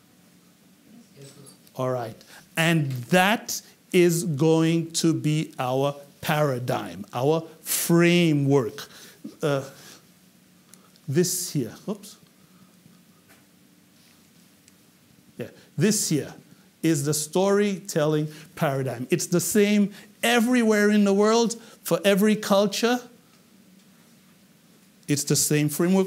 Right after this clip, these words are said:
Speaker 2: I'll discuss it in detail as we go through. So that's the what. We're going to do is storytelling.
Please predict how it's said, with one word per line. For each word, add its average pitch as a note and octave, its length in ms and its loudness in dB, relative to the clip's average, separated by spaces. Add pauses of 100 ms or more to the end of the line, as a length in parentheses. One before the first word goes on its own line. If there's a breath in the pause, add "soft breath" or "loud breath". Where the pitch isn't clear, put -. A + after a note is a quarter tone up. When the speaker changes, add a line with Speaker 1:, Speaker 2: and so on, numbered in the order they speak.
Speaker 2:
I'll D3+ 180 2
discuss D#3+ 680 -2
it D#3 180 -4 (240 loud breath)
in C#3 200 0
detail D#3+ 560 0 (260 loud breath)
as C3+ 240 0
we C#3+ 320 -2 (340 loud breath)
go C#3+ 520 0
through. D3 500 -2 (140 loud breath)
So G3 260 2
that's G3+ 460 -2
the G3 400 2 (280)
what. F#3 480 0 (520 loud breath)
We're F3 140 4
going F#3+ 180 4
to F#3 80 4
do G#3+ 220 2
is E3 420 0 (100)
storytelling. A#3 1040 0